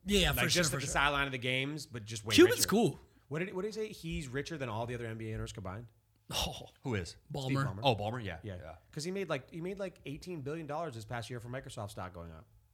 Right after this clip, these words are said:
Speaker 1: That's crazy.
Speaker 3: It's rough. It's
Speaker 1: That's
Speaker 3: just
Speaker 1: crazy.
Speaker 3: rough.
Speaker 2: It's, like, not even part of the company
Speaker 3: Like,
Speaker 2: anymore.
Speaker 3: it's just
Speaker 2: That's
Speaker 3: rough.
Speaker 2: what this guy's gonna do. He's gonna retire, buy some cool, like, sports team or whatever,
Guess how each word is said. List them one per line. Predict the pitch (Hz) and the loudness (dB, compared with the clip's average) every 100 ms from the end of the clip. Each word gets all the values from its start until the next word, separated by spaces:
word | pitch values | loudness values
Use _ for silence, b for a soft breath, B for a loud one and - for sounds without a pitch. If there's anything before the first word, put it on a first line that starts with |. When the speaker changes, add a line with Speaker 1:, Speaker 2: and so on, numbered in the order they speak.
| - | -10
Speaker 1:
That's | 147 - | -6 -6
crazy. | 131 120 131 - | -6 -10 -12 -10
Speaker 3:
It's | 139 90 | -8 -6
rough. | 85 - - _ | -6 -8 -16 _
It's | - - - | -12 -12 -8
Speaker 1:
That's | 160 147 | -2 2
Speaker 3:
just | 156 | 4
Speaker 1:
crazy. | 262 302 | 10 10
Speaker 3:
rough. | 226 - - - | 10 6 -4 -16
Speaker 2:
It's, | - - | -14 -12
like, | 220 | 0
not | 190 | 4
even | 220 208 | 6 8
part | 208 | 6
of | |
the | 208 | 6
company | 214 190 | 4 6
Speaker 3:
Like, | 156 | 6
Speaker 2:
anymore. | - | 6
Speaker 3:
it's | 165 - - | 6 4 2
just | 170 | 8
Speaker 2:
That's | 208 254 | 10 10
Speaker 3:
rough. | |
Speaker 2:
what | 226 | 8
this | 220 226 | 6 8
guy's | 196 165 | 8 8
gonna | 165 | 4
do. | 151 | 2
He's | 147 143 | 0 0
gonna | 170 | 0
retire, | 139 123 123 160 | 0 2 4 4
buy | 147 135 | 4 2
some | 139 190 170 | 2 0 -4
cool, | 139 139 | -2 -2
like, | 160 | -4
sports | 156 - 127 - | -6 -8 -8 -6
team | 147 143 160 | -6 -4 -4
or | 147 | -2
whatever, | 131 127 110 127 170 | -2 -2 -2 -2 -4